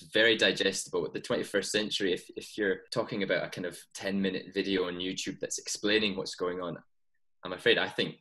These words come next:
in my personal opinion, a lot of people don't have ten minutes. Their tube ride's only six. Or if you've got, like, a, a long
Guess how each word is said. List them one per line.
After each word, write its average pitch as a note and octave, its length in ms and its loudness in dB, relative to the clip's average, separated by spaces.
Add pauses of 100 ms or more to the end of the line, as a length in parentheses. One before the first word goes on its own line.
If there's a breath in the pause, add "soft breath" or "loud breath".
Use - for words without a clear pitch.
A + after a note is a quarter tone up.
in F2+ 100 -8
my A2+ 180 4
personal G#2+ 440 0
opinion, F#2 400 -4 (480 soft breath)
a F#2+ 60 -2
lot A2 160 4
of - 80 -10
people F2 500 -2
don't F2+ 160 0
have G2 160 -2
ten E2 180 -6
minutes. - 580 -8
Their F2+ 120 0
tube - 260 -2
ride's F2 240 0
only E2 160 -4
six. - 540 -4
Or F2+ 260 0
if F2 180 2
you've G#2 140 -2
got, G2+ 160 6
like, - 180 -2
a, E2+ 240 0 (120)
a G2 40 -2
long G2 360 2